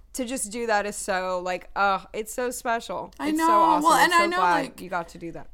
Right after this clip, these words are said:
Speaker 2: you also had a little, I don't know, did you,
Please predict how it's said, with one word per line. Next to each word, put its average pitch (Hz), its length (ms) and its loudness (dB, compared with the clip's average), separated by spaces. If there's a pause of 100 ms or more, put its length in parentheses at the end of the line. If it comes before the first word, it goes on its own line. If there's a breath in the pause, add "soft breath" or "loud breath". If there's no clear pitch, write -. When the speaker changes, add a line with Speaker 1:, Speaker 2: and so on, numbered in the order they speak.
Speaker 2:
you 302 260 0
also 311 460 2
had 247 260 4
a 240 60 -4
little, 240 280 -4
I 233 100 2
don't 254 120 -2
know, 262 240 -2 (340)
did 262 240 -10
you, 311 160 -8